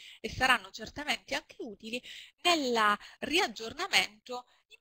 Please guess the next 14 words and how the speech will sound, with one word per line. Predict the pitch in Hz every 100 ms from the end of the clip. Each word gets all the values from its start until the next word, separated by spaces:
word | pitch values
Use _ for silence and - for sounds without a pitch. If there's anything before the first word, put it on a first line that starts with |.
| -
parte | 190 208 - 208
della | 220 247 220
nostra | 269 - 214
strategia | - 254 285 220 - 202
di | 208
prevenzione | 214 208 208 220 196
del | 196 196
fenomeno | 269 226 185 -
corruttivo | 392 202 190 _ - 196
a |
livello | 196 196 190 190 190
di | 185
singola | - 196 190 196
amministrazione. | 196 196 190 - 190 - - 196 190 208